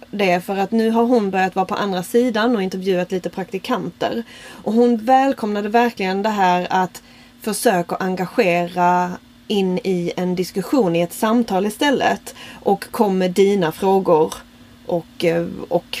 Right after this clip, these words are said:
åsikter och värderingar och så vidare. Så att, ehm, så det är ju kul att det kommer igen. Jag gillade också vad du sa just med ditt självförtroende lite. Att, för jag kan tänka mig, jag tycker verkligen också att jobbsökande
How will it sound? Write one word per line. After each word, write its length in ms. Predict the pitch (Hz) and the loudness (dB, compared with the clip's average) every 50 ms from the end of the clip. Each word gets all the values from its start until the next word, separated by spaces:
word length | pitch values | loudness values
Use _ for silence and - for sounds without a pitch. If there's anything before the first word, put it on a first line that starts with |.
| - - - | -14 -8 -2
åsikter 640 | - 196 196 180 - - - - - - - 123 170 | 2 2 2 2 2 -2 -4 -6 -4 -4 -2 -2 -2
och 120 | 180 185 | -2 -2
värderingar 580 | 185 180 185 185 180 - 180 - - 175 - - | -2 -2 0 0 -2 -2 -2 -2 -2 -2 -2 -4
och 140 | - 190 - | -4 -6 -6
så 80 | - | -4
vidare. 420 | 180 185 185 - - - - 208 - - - - - - - - - | -4 -4 -2 -4 -4 -4 -4 -6 -6 -8 -14 -20 -20 -20 -20 -20 -16
Så 160 | - - - 196 | -10 -2 0 0
att, 320 | 190 185 - - - - | 0 0 -2 -6 -6 -4
ehm, 360 | 190 185 180 180 180 180 180 - | -2 0 0 0 0 -2 -4 -4
så 120 | - - 233 | -4 -2 0
det 80 | 233 | 2
är 60 | 277 285 | 2 2
ju 100 | 294 285 | 2 2
kul 280 | - 285 196 180 190 | 2 2 2 2 2
att 100 | 190 190 | 0 0
det 80 | - 202 | -2 -4
kommer 340 | - - 202 180 180 180 180 | -4 -2 -2 0 0 0 0
igen. 500 | 196 208 214 202 135 - 180 175 185 202 - - - - - - - | -2 -2 -2 -2 -4 -4 -4 -4 -6 -6 -8 -12 -18 -20 -20 -4 -2
Jag 120 | 247 262 | 0 2
gillade 300 | 262 330 330 320 302 311 | 2 4 2 2 2 2
också 180 | 320 - - 269 | 0 -2 -2 -4
vad 140 | 240 269 254 | -4 -2 -4
du 80 | 269 | -4
sa 520 | 240 - 302 262 240 233 233 233 233 - - - - _ _ _ _ | -4 0 2 2 4 4 4 4 2 0 -2 -8 -16 _ _ _ _
just 240 | 240 247 247 233 - | -2 0 0 0 0
med 160 | 247 233 220 | 0 0 2
ditt 260 | 240 233 - - - - - _ _ _ _ _ - _ _ - | 0 0 0 -4 -10 -14 -14 _ _ _ _ _ -20 _ _ -6
självförtroende 720 | - - 277 311 - - 170 - - 180 113 110 - - | -2 0 0 0 0 -2 -4 -4 -2 -4 -4 -4 -6 -6
lite. 420 | - 180 185 180 - 202 208 262 277 - - - - - - - | -6 -6 -6 -4 -2 -2 0 0 -2 -4 -10 -20 -20 -20 -20 -10
Att, 560 | - - 208 208 208 202 - _ - - - - - - _ _ - | -4 -2 0 0 0 -2 -6 _ -14 -14 -14 -14 -16 -20 _ _ 0
för 100 | - 254 | 4 4
jag 140 | 247 240 240 | 4 4 4
kan 140 | 240 240 | 2 2
tänka 260 | 240 247 240 233 233 208 | 2 2 2 2 0 -2
mig, 140 | 202 196 | -2 -4
jag 120 | 208 214 208 | -4 -4 -4
tycker 240 | - 254 - - 202 | -4 -4 -4 -4 -6
verkligen 720 | 202 202 208 226 214 208 196 208 - - 202 190 190 185 | -6 -2 2 2 2 2 2 -2 -4 -2 -2 0 2 0
också 220 | 180 170 - 196 | 0 0 0 0
att 200 | 185 180 175 - - | 0 0 0 -2 -4
jobbsökande 1200 | - 185 196 190 190 185 - - - 196 175 170 160 - - 170 170 170 170 175 180 185 196 190 | -6 -2 0 0 0 0 -4 -6 -2 0 0 0 0 -2 -4 -4 -4 -2 0 2 2 2 2 0